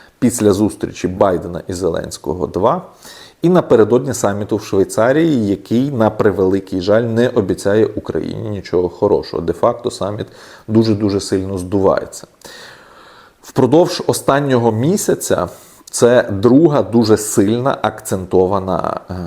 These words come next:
ну, це не атака, але це такий вже навіть не натяк, а пряме, пряма вказівка Зеленському на токсичність Єрмака, на його несприйняття Заходом.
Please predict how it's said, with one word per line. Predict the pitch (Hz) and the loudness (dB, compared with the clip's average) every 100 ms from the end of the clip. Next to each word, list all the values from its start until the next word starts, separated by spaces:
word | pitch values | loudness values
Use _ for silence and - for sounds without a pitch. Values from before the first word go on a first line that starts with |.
| 78 50 - - | -10 -12 -14 -12
ну, | 101 131 | -6 -4
це | 127 120 | -2 -2
не | 113 117 | 2 0
атака, | 104 - 147 185 214 - 95 | 0 -4 -2 -2 -2 -4 -2
але | 92 92 | -2 -2
це | 92 95 | -4 -6
такий | - - 98 | -4 -4 -4
вже | 87 92 90 85 | -4 -2 0 0
навіть | 90 101 95 - | -2 0 0 0
не | 101 | -4
натяк, | 95 113 160 160 117 | -2 0 0 2 0
а | 95 | 0
пряме, | - 101 98 104 - - | -4 -4 -2 -2 -4 -4
пряма | 104 101 98 | -2 2 0
вказівка | - 92 101 104 - | 2 0 2 0 0
Зеленському | 85 92 90 123 147 - 104 | 0 0 0 -2 -4 -8 -8
на | 90 90 | -6 -6
токсичність | - 92 - 131 - 87 - | -4 -6 0 -2 -2 -12 -8
Єрмака, | - - 82 - 80 | -10 -8 -8 -8 -10
на | 80 | -8
його | 87 95 | -6 -6
несприйняття | 98 - 90 85 85 87 90 | -8 -8 -6 -6 -6 -2 0
Заходом. | 98 90 - - | 0 -2 -4 -14